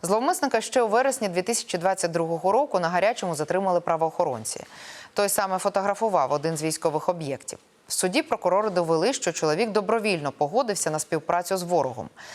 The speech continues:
За незначну винагороду агент фільмував військові об'єкти Дніпропетровщини на замовлення кураторів з російських спецслужб. Росіян, зокрема, цікавили блокпости, військовий шпиталь та військовий навчальний заклад.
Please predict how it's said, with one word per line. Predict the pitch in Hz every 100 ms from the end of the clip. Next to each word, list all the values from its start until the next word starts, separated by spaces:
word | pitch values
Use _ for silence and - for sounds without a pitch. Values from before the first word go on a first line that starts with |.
| - - -
За | 185
незначну | 214 208 233 - 190
винагороду | 147 156 165 208 285 202
агент | 151 196 233
фільмував | - 208 226 185 135 143
військові | 143 - 160 190
об'єкти | 196 147 151 - 220
Дніпропетровщини | 190 160 151 151 143 135 - 196 220
на | 180
замовлення | 156 147 147 180 202
кураторів | - 175 151 135 156 190
з | 180
російських | 156 - 135 - 165
спецслужб. | - 156 156 - 226 131 - _ - - - - - -
Росіян, | 226 240 233 226
зокрема, | 185 208 202 175
цікавили | 180 208 208 180 170
блокпости, | 147 214 254 190 - - 156 160
військовий | 180 175 254 226
шпиталь | - 170 156 147 151
та | - 170
військовий | 156 - 190 220 214
навчальний | 135 - 147 143 143
заклад. | 131 95 - -